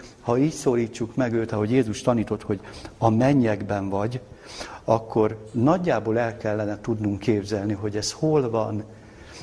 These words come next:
hol van, milyen távolságra van tőlünk, és hogy is néz ki. Ö,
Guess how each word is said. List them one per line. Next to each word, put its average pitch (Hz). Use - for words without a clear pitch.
hol 143
van, 110
milyen 131
távolságra 113
van 107
tőlünk, 110
és 117
hogy 139
is -
néz 127
ki. 98
Ö, 127